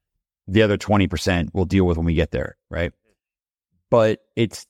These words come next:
not just the act of enabling M F A. It becomes another thing that I've gotta protect. Now, is it worth that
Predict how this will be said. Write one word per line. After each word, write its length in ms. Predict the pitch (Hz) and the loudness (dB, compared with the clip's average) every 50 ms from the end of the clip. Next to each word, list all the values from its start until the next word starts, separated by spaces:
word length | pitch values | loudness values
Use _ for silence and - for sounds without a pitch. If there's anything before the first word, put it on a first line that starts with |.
| _ - | _ -6
not 400 | 110 107 113 113 120 127 - - | -2 0 2 2 2 0 -2 -4
just 300 | - - 117 107 - - | 0 0 0 0 0 -4
the 120 | 110 - - | -8 -6 -2
act 340 | - 107 104 104 104 - - | 0 0 0 -2 -4 -6 -6
of 300 | - 101 98 95 92 87 - | -2 0 0 0 -2 -2 -2
enabling 600 | 101 98 98 107 120 123 110 101 95 87 85 - | -2 0 2 4 4 4 4 2 2 2 0 0
M 140 | 90 90 87 | 0 0 0
F 120 | 85 - | 0 0
A. 200 | 85 82 - - | -2 -2 -2 -2
It 120 | 101 90 | -4 -4
becomes 680 | - 104 92 - - - 139 147 139 131 113 104 101 90 - - | -4 -6 -6 -6 -6 -4 0 2 2 4 4 2 2 0 -2 -2
another 480 | 104 92 90 92 98 104 110 101 110 98 | 0 0 2 2 2 2 2 2 0 -2
thing 540 | - _ _ - 135 135 127 110 101 98 | -4 _ _ 0 2 2 4 4 2 2
that 120 | 90 90 85 | 2 2 0
I've 160 | 85 85 78 | 0 0 0
gotta 220 | 85 90 85 82 | 0 0 0 0
protect. 600 | - - 90 - - - 113 85 76 - _ _ _ _ _ _ _ | -2 -6 -8 -6 -4 -2 -2 -2 -4 -6 _ _ _ _ _ _ _
Now, 300 | - 113 120 110 101 - _ _ _ _ _ _ _ - | 0 2 2 2 2 0 _ _ _ _ _ _ _ -2
is 160 | 117 101 95 | -2 0 0
it 100 | 104 - | 0 -2
worth 500 | - 92 92 98 110 123 135 135 - _ | -2 -2 2 2 4 4 2 0 -6 _
that 240 | - 117 110 104 - | 0 0 0 0 0